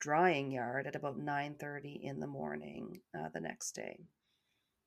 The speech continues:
She had been covered with a full-length woman's blue coat, which had been kind of draped over her body,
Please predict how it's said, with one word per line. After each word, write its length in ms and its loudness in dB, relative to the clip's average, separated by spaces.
She 200 0
had 100 4
been 140 2
covered 400 4
with 160 0
a 40 2
full-length 600 2
woman's 460 -2
blue 280 -2
coat, 600 0
which 200 -2
had 180 -4
been 160 -2
kind 220 -2
of 120 0
draped 380 0
over 320 4
her 160 0
body, 680 2